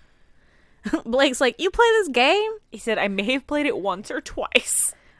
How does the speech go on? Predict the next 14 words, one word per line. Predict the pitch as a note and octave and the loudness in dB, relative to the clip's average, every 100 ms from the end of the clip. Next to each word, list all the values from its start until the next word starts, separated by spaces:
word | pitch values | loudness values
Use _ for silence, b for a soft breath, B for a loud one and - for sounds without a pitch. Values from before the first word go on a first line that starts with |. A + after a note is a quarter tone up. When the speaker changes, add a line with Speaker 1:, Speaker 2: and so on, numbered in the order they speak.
| - | -4
Speaker 1:
Okay. | C#4+ D#4+ B3+ A#3 F#3+ | -2 0 0 2 4
Speaker 2:
Okay. | C4+ C4+ C#4 C#4+ F#3+ F#3 F#3+ G3 B B B B B B B B B B - | 8 10 8 4 0 0 -2 -6 B B B B B B B B B B -10
Speaker 1:
As | A3 G#3+ | -6 0
I | |
remember, | A#3 B3+ A3+ F#3+ | 2 2 2 2
the | F3+ | 0
game | E3 F3+ F#3 | -2 -4 -4
consists | G#3+ F#3+ - | -6 -8 -6
of | E3+ | -8
five | - - G#3+ A3+ A#3 A3 | -6 0 4 4 2 0
players. | - G#3 F#3 F3+ E3 E3 E3 F3 - - | -2 2 2 2 0 0 -2 -4 -8 -12
Speaker 2:
Okay. | - F3 C#3+ D#3+ | -14 -10 -6 0
Speaker 1:
Captain, | A#3+ F#3 C#4 | 2 2 -2
lieutenant, | C#4+ C#4 A#3 G#3+ | -2 -2 -2 -2